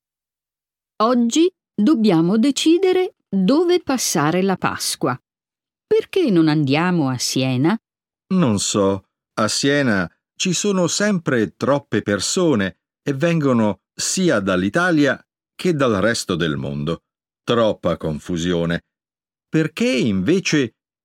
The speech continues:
Speaker 2: non andiamo a Cagliari?
Speaker 1: È una possibilità. So che è una città divisa in due parti. La zona vecchia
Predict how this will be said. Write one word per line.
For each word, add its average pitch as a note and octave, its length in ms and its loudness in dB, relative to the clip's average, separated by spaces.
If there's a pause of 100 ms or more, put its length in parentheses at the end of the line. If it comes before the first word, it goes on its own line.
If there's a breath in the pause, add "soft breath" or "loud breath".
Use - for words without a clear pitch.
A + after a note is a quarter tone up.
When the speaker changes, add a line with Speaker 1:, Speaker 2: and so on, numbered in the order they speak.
(140)
Speaker 2:
non E3 180 2
andiamo B2+ 600 0
a G#2+ 340 -6
Cagliari? C#2+ 680 -8 (560)
Speaker 1:
È F#4+ 180 -2
una A3 280 2
possibilità. F#3 840 0 (580)
So G3 360 0
che G3 180 2
è E3+ 240 2
una E3+ 240 2
città F#3+ 480 -2
divisa E3+ 720 2 (120)
in G3 240 4
due E3 180 2
parti. C4 560 -2 (440)
La D#3+ 180 0
zona D#3 260 2
vecchia D3+ 500 -2